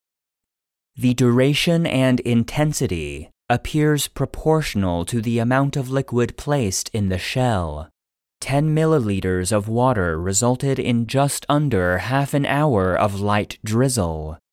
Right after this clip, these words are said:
whereas filling to around the three-quarter mark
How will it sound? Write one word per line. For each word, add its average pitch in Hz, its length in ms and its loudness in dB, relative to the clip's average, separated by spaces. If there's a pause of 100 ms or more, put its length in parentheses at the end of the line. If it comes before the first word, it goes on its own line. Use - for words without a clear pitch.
whereas 101 520 2
filling 110 380 0
to 110 160 2
around 113 580 2
the 113 160 0
three-quarter 117 880 0
mark 101 520 -2